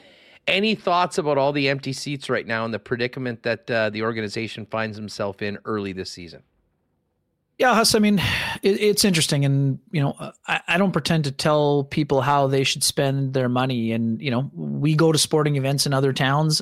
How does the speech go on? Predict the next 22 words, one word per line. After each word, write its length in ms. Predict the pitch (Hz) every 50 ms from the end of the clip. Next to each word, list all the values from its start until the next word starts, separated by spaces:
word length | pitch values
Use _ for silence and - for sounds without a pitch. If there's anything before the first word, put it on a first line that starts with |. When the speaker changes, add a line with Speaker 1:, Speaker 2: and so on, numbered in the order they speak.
| - -
Speaker 2:
Uh, 200 | 135 113 113 -
I 100 | 127 127
get 220 | 123 143 156 143
it. 100 | - - _ -
I 20 |
mean, 760 | 127 117 113 113 113 113 113 113 113 117 127 165 185 190 190 - _ _ _ _ _ _ _ _ _
that's 360 | 120 123 139 - - - - -
what 140 | 143 135 -
people 220 | 156 147 151 151
do. 200 | 143 180 196 151
If 100 | 117 120
you 80 | 139 143
love 160 | 143 139 -
sports, 400 | - - 156 165 165 - - 143
you 340 | 143 143 143 139 135 131 123 -
go 180 | 135 135 147
to 160 | 147 139 135 - _
sporting 380 | - - - 156 147 147 143 143
events. 420 | 135 165 190 165 - - - - - - - - - - - _ _ _ _ _ 135
Um, 460 | 120 117 117 120 117 117 117 117 - -
right 220 | 143 147 170 -
now, 800 | 156 135 135 143 160 175 196 208 214 214 - - 208 - -